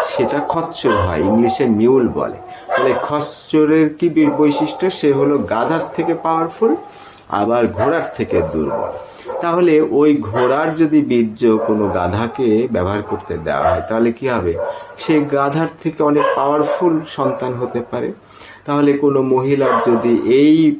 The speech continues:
পুরুষের বীর্য নিয়ে যদি ফার্টিলাইজ করে, তাহলে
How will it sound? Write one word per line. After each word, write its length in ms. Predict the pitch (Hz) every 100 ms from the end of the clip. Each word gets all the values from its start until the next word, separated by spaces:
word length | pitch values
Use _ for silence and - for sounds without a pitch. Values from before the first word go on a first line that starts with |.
| -
পুরুষের 460 | 127 117 120 - 127
বীর্য 440 | 98 104 95 95
নিয়ে 520 | 107 104 98 101 113 139
যদি 360 | 107 85 85
ফার্টিলাইজ 640 | - 85 85 95 90 90 - - 78
করে, 400 | 65 78 117 - - - - - -
তাহলে 300 | 123 127